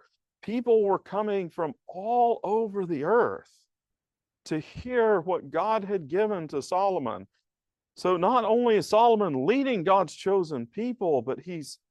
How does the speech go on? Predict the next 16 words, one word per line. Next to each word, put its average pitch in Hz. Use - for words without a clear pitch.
he's 147
leading 175
them 131
and 131
drawing 175
the 143
nations 127
to 190
God. 147
And 139
finally, 220
let's 185
talk 180
about 147
the 117
church. -